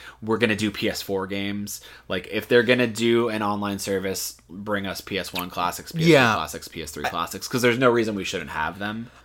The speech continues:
Speaker 2: I would, I anticipate that this system's coming out November, pretty much the same time
Speaker 1: Yeah.
Speaker 2: frame as Xbox. Um, it is not the right time to be vague anymore.
Speaker 1: Mm-hmm.
Speaker 2: It's time to be very precise about your messaging,
Speaker 1: Mm-hmm.
Speaker 2: what it is, what is the value prop for your console. Like, you
Speaker 1: Mm-hmm.
Speaker 2: can't just be like, "Well, it's a PlayStation five,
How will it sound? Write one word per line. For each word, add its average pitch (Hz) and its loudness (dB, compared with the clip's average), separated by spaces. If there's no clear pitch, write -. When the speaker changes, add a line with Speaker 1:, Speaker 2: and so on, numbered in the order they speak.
Speaker 2:
I 170 8
would, 196 10
I 170 10
anticipate 220 6
that 180 6
this 180 2
system's 175 2
coming 156 6
out 131 6
November, 135 6
pretty 147 2
much 135 0
the 131 -4
same 117 0
time 120 0
Speaker 1:
Yeah. 107 4
Speaker 2:
frame 160 6
as 156 4
Xbox. 180 2
Um, 131 4
it 175 4
is 160 6
not 156 6
the 165 4
right 139 6
time 131 2
to 117 0
be 117 0
vague 98 -4
anymore. 65 -16
Speaker 1:
Mm-hmm. 98 -8
Speaker 2:
It's - -6
time 151 6
to 147 0
be 135 0
very 127 6
precise 123 -2
about 113 -2
your 104 -4
messaging, 113 -2
Speaker 1:
Mm-hmm. 95 -10
Speaker 2:
what 120 4
it 127 2
is, 131 4
what 160 10
is 160 2
the 151 4
value 120 2
prop 131 6
for - -6
your 131 0
console. 131 0
Like, 123 -2
you 95 -10
Speaker 1:
Mm-hmm. - -4
Speaker 2:
can't 160 2
just - -12
be 165 6
like, 156 6
"Well, 233 0
it's 214 0
a - -4
PlayStation 214 2
five, - -2